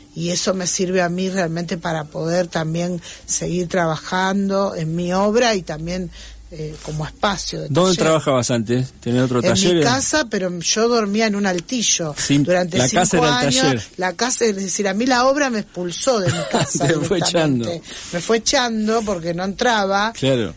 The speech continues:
Speaker 1: Y entonces, eh, esto justamente ahora, bueno, volví abajo, a dormir abajo, con el baño al lado. Digamos, los artistas a veces vamos por la obra, vas, vas relegando un
Speaker 2: Vas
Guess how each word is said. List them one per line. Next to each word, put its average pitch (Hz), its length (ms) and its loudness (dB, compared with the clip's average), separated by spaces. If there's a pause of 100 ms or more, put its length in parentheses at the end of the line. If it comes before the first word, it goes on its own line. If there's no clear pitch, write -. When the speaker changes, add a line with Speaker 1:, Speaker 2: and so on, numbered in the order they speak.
(100)
Speaker 1:
Y 165 380 -4
entonces, 202 760 2
eh, 175 460 0
esto 233 360 2
justamente 196 760 -2
ahora, 196 300 2
bueno, 180 280 -2
volví 170 520 -2 (280)
abajo, 196 680 0
a 214 60 2
dormir 185 400 0
abajo, 214 480 0
con 180 120 0
el 165 80 -2
baño 180 300 0
al 202 160 2
lado. 208 560 2 (340)
Digamos, 175 320 -2
los 175 140 0
artistas 208 520 -2
a 196 40 2
veces 180 720 0 (340)
vamos 170 560 0 (540)
por 165 140 -6
la 170 180 0
obra, 220 340 4
vas, 180 300 -2
vas 190 200 0
relegando 190 680 0
un 170 80 -4
Speaker 2:
Vas 113 80 0